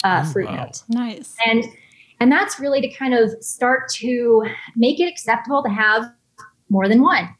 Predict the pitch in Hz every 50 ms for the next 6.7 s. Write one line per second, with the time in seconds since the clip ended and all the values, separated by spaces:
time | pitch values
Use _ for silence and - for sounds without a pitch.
0 | _ _ 202 190 170 165 185 123 131 143 214 208 196 190 185 180 180 175 196 226
1 | 214 226 247 226 226 226 - 254 240 - - - - - - - - - - -
2 | - - - - - _ _ _ _ _ _ - 247 233 - - - _ - 226
3 | 226 - - - - 269 330 381 - - - 269 254 202 220 214 220 254 247 -
4 | - 226 - - - 240 302 302 233 214 214 254 311 - - - - - - -
5 | 202 202 190 190 190 - - 208 208 208 208 202 202 302 247 240 233 226 214 -
6 | - - 254 254 240 247 - - - - 294 311 339